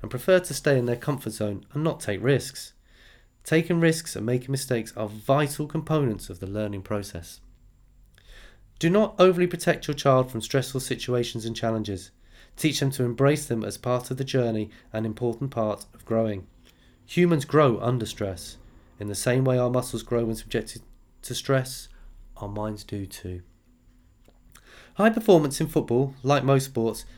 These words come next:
is not about making the least mistakes, but how a player reacts to the ones they do make.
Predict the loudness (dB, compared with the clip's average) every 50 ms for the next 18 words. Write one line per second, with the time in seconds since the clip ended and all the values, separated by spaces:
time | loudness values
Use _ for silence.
0 | -18 -10 -6 0 2 2 2 2 4 4 4 4 4 4 2 2 2 0 -2 0
1 | 2 2 0 0 -2 -6 -10 -6 -2 -2 0 0 -2 -6 -12 -18 -20 -20 -20 -20
2 | -18 -12 -10 -8 -2 2 4 4 4 4 4 2 2 2 2 2 2 2 2 2
3 | 0 -2 -8 -14 -12 -10 -4 -4 -2 -2 -2 -4 -4 -2 -2 -2 -2 0 -2 -2
4 | -2 0 -2 -2 -4 -6 -12 -20